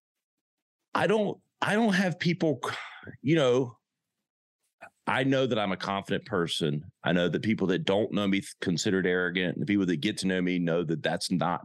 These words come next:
me. Um, but I'm c-, confident because I'm driven and I have success, and it's not always been perfect,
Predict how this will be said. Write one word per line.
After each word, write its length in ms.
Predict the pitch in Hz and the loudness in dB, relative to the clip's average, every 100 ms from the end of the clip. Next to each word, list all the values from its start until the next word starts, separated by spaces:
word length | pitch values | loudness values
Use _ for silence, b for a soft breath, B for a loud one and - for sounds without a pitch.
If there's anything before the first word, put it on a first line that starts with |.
| - | -8
me. 400 | - 87 76 85 - b b b _ - | -2 0 2 -2 -6 b b b _ -4
Um, 520 | 92 92 87 78 82 - _ _ _ - | 0 0 2 2 0 -4 _ _ _ -14
but 420 | 165 156 165 - - - | -6 2 2 2 -4 -6
I'm 320 | 113 113 82 - - | -2 -2 -4 -8 -12
c-, 60 | - | -8
confident 680 | - 127 147 165 95 90 90 - | -4 -2 -2 -2 0 0 -2 -4
because 760 | 95 - 98 87 82 76 - _ _ _ _ _ _ - | -4 0 2 2 2 0 -4 _ _ _ _ _ _ -4
I'm 180 | 87 82 | 0 0
driven 640 | 73 101 95 85 60 58 - - | 2 2 2 0 -2 -6 -14 -8
and 100 | 65 | -4
I 60 | 65 | -2
have 140 | 78 | -4
success, 760 | - - - 127 101 76 - - _ _ _ _ - | -4 -4 0 2 2 0 -2 -4 _ _ _ _ -4
and 500 | 80 82 73 65 62 - | -2 2 2 0 -2 -4
it's 180 | 85 85 | -4 -2
not 160 | 85 90 | 0 0
always 260 | 90 92 90 | 0 0 0
been 160 | 85 | -2
perfect, 440 | 135 131 - 78 | 0 -2 -2 -6